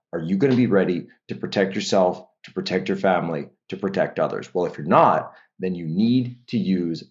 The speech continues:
iTarget Pro. Because if you don't have it already, if you're not training regularly,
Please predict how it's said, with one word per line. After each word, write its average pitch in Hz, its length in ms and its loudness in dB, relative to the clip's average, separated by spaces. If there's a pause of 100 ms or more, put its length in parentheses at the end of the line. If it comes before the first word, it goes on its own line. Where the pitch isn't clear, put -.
(120)
iTarget 85 1080 -2 (160)
Pro. - 420 -4 (340)
Because 82 160 -8
if - 60 -16
you 139 60 -14
don't 117 220 2
have 113 180 2
it 107 60 4
already, 110 300 4
if 98 80 -4
you're 87 80 -8
not 80 140 -6
training 113 400 0
regularly, 98 640 0